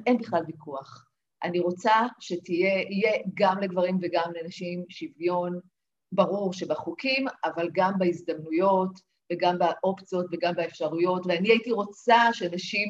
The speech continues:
תגענה לכל מוקדי הכוח, ולכל הדירקטוריונים, ולכל התפקידים, ולכל מכוני המחקר,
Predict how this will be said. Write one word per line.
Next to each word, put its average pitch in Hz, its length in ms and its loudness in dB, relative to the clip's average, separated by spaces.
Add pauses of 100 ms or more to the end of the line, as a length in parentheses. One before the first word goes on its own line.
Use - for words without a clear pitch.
(120)
תגענה 190 720 0
לכל 185 340 -2
מוקדי 185 340 -2
הכוח, 175 760 0
ולכל 170 380 -4
הדירקטוריונים, 170 1040 -4
ולכל 190 320 -2
התפקידים, 190 760 -6
ולכל 196 320 2
מכוני 240 440 0
המחקר, 196 760 -2